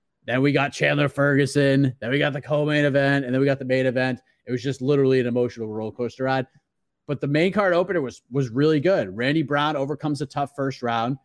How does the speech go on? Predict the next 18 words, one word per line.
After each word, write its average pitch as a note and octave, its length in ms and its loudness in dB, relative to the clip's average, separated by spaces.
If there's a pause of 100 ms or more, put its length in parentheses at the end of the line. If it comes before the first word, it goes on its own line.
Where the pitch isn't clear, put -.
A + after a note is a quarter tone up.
(260)
gets C#3 240 -4
the C#3 80 -8
split D3 280 -2
decision C3 460 0
win B2+ 140 2
over B2 120 -2
Chaos B2+ 360 -2
Williams. B2 320 -2 (640)
Chaos D3+ 360 0
thought C#3+ 220 0
he D3 140 0
won. D3 440 2 (420)
I B2+ 180 2
did B2 180 -2
not A2+ 280 -4
think D#3+ 200 0
he F3+ 120 2
won. F#3 480 2